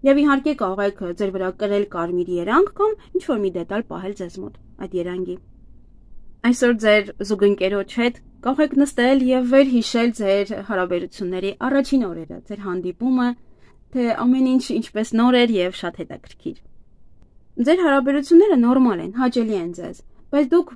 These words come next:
պահի տակ, ե-, ե-, հետադարձ հայացք կարող եք գցել այն սիրո, այն սկզբի, հա, այն, ը, վաղ զգացումները և ջերմությամբ կհիշեք այդ ամեն ինչը։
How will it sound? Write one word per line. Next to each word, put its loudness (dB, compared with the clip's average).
պահի 0
տակ, -2
ե-, -8
ե-, 4
հետադարձ 0
հայացք 0
կարող -6
եք -6
գցել -2
այն 4
սիրո, 2
այն -2
սկզբի, 0
հա, -8
այն, -4
ը, -4
վաղ -8
զգացումները -4
և -6
ջերմությամբ 2
կհիշեք -10
այդ -16
ամեն -12
ինչը։ -14